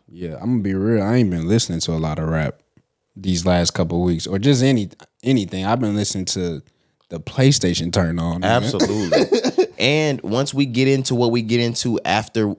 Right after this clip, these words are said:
Speaker 2: we talk Beyonce, it will show how dry of a year rap has been just based off of what I've had going on.
Speaker 1: True.
Speaker 2: Um, but let's move on.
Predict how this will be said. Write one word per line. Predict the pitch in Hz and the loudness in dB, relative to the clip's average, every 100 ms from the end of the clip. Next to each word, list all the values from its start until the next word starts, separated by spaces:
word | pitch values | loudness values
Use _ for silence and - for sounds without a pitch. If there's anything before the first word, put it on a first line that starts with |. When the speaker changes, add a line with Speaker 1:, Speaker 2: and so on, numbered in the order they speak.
| - | -6
Speaker 2:
we | 107 | -4
talk | - 107 | 0 0
Beyonce, | 95 92 98 117 - 120 120 - _ _ _ _ - | 0 -2 0 0 2 0 0 -6 _ _ _ _ -2
it | 156 196 | 0 2
will | 202 | 0
show | 131 - - 160 156 | 0 -2 0 2 4
how | 143 131 110 | 4 2 2
dry | 95 107 120 | 0 2 4
of | 127 107 | 2 0
a | |
year | 95 107 120 | -2 0 0
rap | 110 113 113 | 2 0 0
has | 107 | -4
been | 90 110 110 | 0 0 0
just | 90 127 120 | -2 -4 0
based | 123 127 123 | -2 0 0
off | 120 123 | 0 0
of | 110 107 _ _ _ _ - | -6 -8 _ _ _ _ -2
what | 123 135 | 0 4
I've | 104 151 | 4 2
had | 117 82 69 | 2 -2 -2
going | 76 71 | -4 -4
on. | 64 60 - | -6 -12 -18
Speaker 1:
True. | - 87 - _ _ _ - | -12 -12 -12 _ _ _ -4
Speaker 2:
Um, | 110 123 123 123 120 101 _ _ _ _ _ _ - | 0 2 2 0 -2 -8 _ _ _ _ _ _ -2
but | 135 | 0
let's | 151 143 | 2 0
move | 151 151 | 0 2
on. | 139 | 0